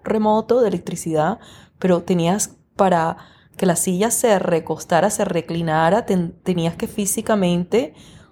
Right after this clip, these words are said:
hundir unos botones. Y mi amiga y yo estábamos conversando y de pronto la silla se empezó a echar para atrás lentamente, como si alguien se hubiera sentado,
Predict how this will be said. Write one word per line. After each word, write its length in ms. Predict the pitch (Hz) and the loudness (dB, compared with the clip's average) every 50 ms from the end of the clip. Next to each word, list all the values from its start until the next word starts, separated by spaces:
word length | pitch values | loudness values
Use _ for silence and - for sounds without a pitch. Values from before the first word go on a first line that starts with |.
| _ _ | _ _
hundir 480 | _ 185 185 180 175 160 175 175 170 190 | _ -2 0 2 2 2 2 2 2 2
unos 220 | 196 214 226 202 | 2 0 0 0
botones. 800 | 185 170 160 165 175 185 214 214 190 165 151 151 165 - - - _ _ _ - - - _ _ _ _ _ _ _ _ _ _ | 0 -2 0 2 2 2 2 2 2 0 -2 -4 -8 -10 -12 -14 _ _ _ -20 -20 -20 _ _ _ _ _ _ _ _ _ _
Y 140 | - 202 208 | -2 0 2
mi 80 | 220 240 | 2 2
amiga 300 | 240 247 240 240 240 254 | 2 2 2 2 2 2
y 60 | 240 | 2
yo 80 | 220 220 | 2 0
estábamos 420 | 220 220 - 214 190 185 208 214 | 0 -2 -2 0 0 0 0 0
conversando 800 | - 247 233 220 202 - 196 185 190 - - 185 180 175 190 190 | -2 -2 -4 -2 -2 -2 -2 -2 -2 0 2 2 2 2 2 2
y 20 | 208 | 0
de 100 | 208 190 | 0 0
pronto 360 | - 175 175 170 170 - 208 | 0 -2 -2 -2 -2 -2 -2
la 140 | 208 196 180 | -2 -2 -2
silla 380 | - - 185 180 165 175 196 202 | -2 -2 -4 -2 -2 0 -2 -2
se 140 | - - 196 | -2 -2 -4
empezó 760 | 185 185 - 170 156 - - - 165 160 165 175 202 220 - - _ - - _ _ _ _ _ | -4 -4 -4 -4 -4 -4 -2 0 0 2 2 2 0 -2 -6 -14 _ -20 -20 _ _ _ _ _
a 80 | - 180 | -2 -2
echar 340 | 165 - 175 165 160 - | -2 0 -2 -2 -2 -2
para 180 | - 196 208 220 | -2 0 0 0
atrás 580 | 208 214 - 185 185 180 180 190 202 214 - - - _ _ _ _ _ _ | 0 0 0 0 2 2 0 0 -2 -4 -8 -12 -16 _ _ _ _ _ _
lentamente, 1200 | - 190 190 185 190 214 226 233 - - 262 247 247 240 233 240 240 240 233 - 262 269 285 311 - - _ _ _ _ - - | 0 2 4 4 4 2 0 -2 -4 -6 -6 -4 -2 -2 -2 -2 -2 -4 -4 -4 -4 -4 -4 -6 -10 -16 _ _ _ _ -20 -8
como 240 | - - 190 185 175 | -2 0 2 2 2
si 220 | 170 - - 180 | 0 -2 0 2
alguien 280 | 165 156 160 175 214 226 | 2 2 2 0 -2 -2
se 120 | 220 - | -4 -4
hubiera 240 | 226 220 196 185 214 | -2 0 2 2 2
sentado, 840 | 214 - - 220 214 202 - 185 180 180 175 170 170 180 208 240 - | 0 -2 -2 -4 -4 -2 0 2 2 4 4 2 2 2 0 -2 -6